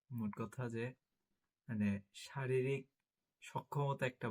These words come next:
বড় কথা, আর মেদ বেড়ে গেলে এটা মেদ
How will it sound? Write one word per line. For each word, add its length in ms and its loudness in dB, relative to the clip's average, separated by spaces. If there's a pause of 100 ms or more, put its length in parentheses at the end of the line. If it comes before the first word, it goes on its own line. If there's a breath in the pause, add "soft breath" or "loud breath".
বড় 160 4 (100)
কথা, 220 -4 (760)
আর 280 4 (840)
মেদ 300 2 (120)
বেড়ে 260 0
গেলে 180 0 (100)
এটা 140 -4 (100)
মেদ 160 -2